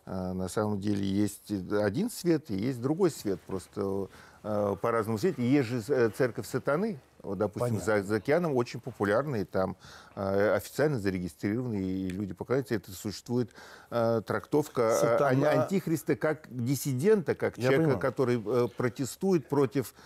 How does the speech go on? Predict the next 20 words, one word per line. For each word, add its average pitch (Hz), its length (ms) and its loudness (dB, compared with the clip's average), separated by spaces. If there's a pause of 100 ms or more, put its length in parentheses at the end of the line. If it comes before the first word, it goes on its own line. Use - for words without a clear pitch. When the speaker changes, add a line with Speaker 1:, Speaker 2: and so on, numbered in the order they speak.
(220)
Speaker 1:
э, 117 480 2
тоталитаризма. 139 1000 2 (480)
Вот 123 120 -4
Speaker 2:
Я 123 80 4
Speaker 1:
этого. 98 40 0 (100)
Speaker 2:
понимаю, 101 340 0
но 110 540 -2 (420)
антихрист 113 840 -6 (420)
или 113 200 -6
Люцифер, 127 560 -2 (480)
он 120 160 2
не 123 80 4
мог 131 220 2
созидать. 113 680 -4 (540)
Он 151 360 2
не 135 260 0
творец. 117 760 -4
Вот 98 140 -14
я 127 80 2
щас, 113 300 -4